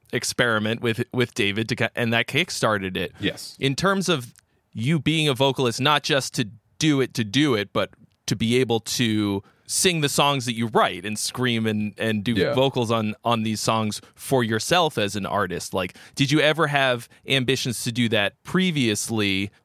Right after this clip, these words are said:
Speaker 1: Or was it like, "Oh, I'm not a vocalist, I'll have to get a different person to do that all the time"?
Speaker 2: Yeah, that was,
Speaker 1: Like
Speaker 2: I was sick of that, actually. That's a big part, reason why I wanted to do the meme trap metal thing, to practice vocals and to see, just 'cause I also saw I was popping off in this trap stuff that the metal scene never fucking talks about for some reason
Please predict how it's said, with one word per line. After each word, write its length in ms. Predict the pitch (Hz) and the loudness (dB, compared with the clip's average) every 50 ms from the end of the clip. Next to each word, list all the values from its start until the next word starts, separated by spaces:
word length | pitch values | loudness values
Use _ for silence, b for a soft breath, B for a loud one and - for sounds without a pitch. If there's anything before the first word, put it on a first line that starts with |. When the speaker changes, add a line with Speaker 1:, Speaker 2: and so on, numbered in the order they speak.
| _ - | _ 2
Speaker 1:
Or 120 | 135 131 | 2 4
was 200 | 123 131 127 113 | 4 4 2 2
it 80 | 127 107 | 2 2
like, 260 | 117 117 110 107 - - - | 2 2 2 0 0 0 2
"Oh, 260 | 175 170 156 139 127 - - | 2 4 4 4 4 2 2
I'm 220 | 139 147 156 156 | 2 2 2 2
not 180 | 147 139 131 123 | 2 2 2 2
a 40 | 117 | 0
vocalist, 600 | 107 117 110 104 - 117 113 107 104 - - - - | 0 0 0 0 0 0 0 0 0 -2 -2 -2 0
I'll 160 | 120 117 110 | 2 2 2
have 220 | 110 117 110 107 - | 2 2 0 0 -2
to 80 | - 110 | -4 -2
get 200 | 98 113 107 107 | 0 0 0 0
a 60 | 95 | 0
different 360 | 98 113 104 - - 110 92 | -2 -2 -2 -2 -4 -4 -2
person 380 | - 113 107 104 - 110 104 98 | -2 -2 -2 -2 -2 -4 -4 -4
to 80 | 101 95 | -4 -2
do 160 | 113 113 117 | -2 0 0
that 220 | 107 101 92 90 92 | 2 2 2 2 0
all 140 | 92 92 | 0 -2
the 100 | 92 98 | -2 -4
time"? 520 | 92 - - 101 95 90 90 87 87 87 90 - _ - | -4 -4 -2 -2 -2 -2 -4 -4 -6 -8 -8 -10 _ 4
Speaker 2:
Yeah, 220 | 131 143 156 147 | 6 8 8 10
that 180 | 123 143 143 147 | 12 12 12 12
was, 120 | 143 - | 10 8
Speaker 1:
Like 80 | 95 131 | 6 6
Speaker 2:
I 20 | |
was 140 | 135 135 - | 4 4 4
sick 200 | - 156 147 - | 2 0 0 0
of 100 | 107 90 | 0 0
that, 240 | 90 76 - - - | 0 0 0 0 0
actually. 300 | - 92 90 - - 98 | 0 0 0 0 0 0
That's 180 | 92 95 98 - | 0 0 0 0
a 40 | 101 | -2
big 200 | 87 101 87 - | -4 -4 -2 0
part, 320 | 113 101 98 92 - - - | 0 2 2 0 -2 -6 -8
reason 300 | 98 98 98 98 104 95 | -4 -2 -2 -2 0 0
why 80 | 87 | 2
I 40 | 87 | 2
wanted 260 | 90 90 92 90 90 | 2 2 0 0 -2
to 0 | 87 | -4
do 80 | 87 | -6
the 80 | 85 87 | -6 -4
meme 240 | 87 90 90 87 82 | -4 -4 -6 -6 -2
trap 320 | - 98 95 98 - - | 2 2 4 2 2 0
metal 180 | 85 80 78 76 | -2 -2 -2 -4
thing, 240 | - - 80 - - | -6 -8 -10 -10 -10
to 100 | - - | -12 -4
practice 400 | - 85 80 80 78 - 82 - | 0 0 0 0 0 -4 -8 -6
vocals 460 | 80 87 85 85 82 - 82 80 78 | -4 -2 -2 -2 -2 -4 -4 -4 -4
and 140 | 78 76 76 - | -6 -8 -8 -10
to 80 | 76 | -12
see, 220 | - - 85 82 78 | -12 -10 -10 -8 -8
just 220 | 76 78 76 - - | -8 -8 -10 -10 -12
'cause 120 | - 85 | -6 -2
I 80 | 87 - | 0 0
also 200 | 85 85 82 - | 0 0 -2 -4
saw 240 | 80 - - 156 147 | -8 -6 -4 -4 -2
I 20 | |
was 140 | 143 147 143 | -4 -6 -6
popping 360 | - - 147 143 - 135 127 123 | -6 -4 -4 -4 -6 -8 -8 -8
off 260 | 123 127 131 123 - | -6 -6 -6 -8 -8
in 100 | 123 123 | -12 -16
this 120 | 117 113 | -16 -18
trap 300 | - - 135 139 131 131 - | -12 -8 -6 -6 -6 -6 -8
stuff 200 | - 143 131 - | -10 -12 -10 -10
that 140 | - - - | -14 -16 -14
the 60 | - | -6
metal 260 | 143 156 120 139 123 | 0 4 4 4 4
scene 200 | - - 165 156 | 4 0 -6 -8
never 200 | 147 135 135 139 | -8 -8 -8 -8
fucking 320 | 143 - 156 - - 143 131 | -6 -4 -4 -4 -6 -8 -8
talks 300 | - 147 131 127 - - | -6 -6 -6 -6 -8 -8
about 240 | 143 143 131 135 151 | -8 -6 -8 -8 -8
for 80 | 147 | -8
some 200 | 147 156 147 147 147 | -8 -6 -6 -4 -6
reason 340 | 147 139 139 156 151 147 | -6 -6 -6 -8 -10 -10